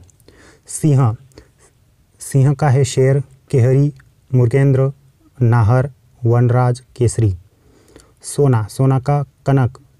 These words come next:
कंचन, हेम, सुवर्ण, हिरण्य, कुंदन, सुवर्ण, सुवर्ण। स्त्री का है अबला, कांता, नारी, कामिनी,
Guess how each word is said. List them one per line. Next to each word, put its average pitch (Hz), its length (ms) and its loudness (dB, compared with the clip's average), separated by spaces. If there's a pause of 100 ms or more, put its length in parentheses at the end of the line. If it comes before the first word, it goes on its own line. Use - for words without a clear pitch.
कंचन, 127 480 0 (160)
हेम, 131 280 0 (100)
सुवर्ण, 123 540 0 (120)
हिरण्य, 123 480 2 (220)
कुंदन, 131 440 2
सुवर्ण, 117 640 -2 (840)
सुवर्ण। 120 540 0 (520)
स्त्री 143 320 0
का 143 120 0
है 139 220 0 (160)
अबला, 120 380 0 (160)
कांता, 127 500 -2 (160)
नारी, 127 460 0 (140)
कामिनी, 127 520 0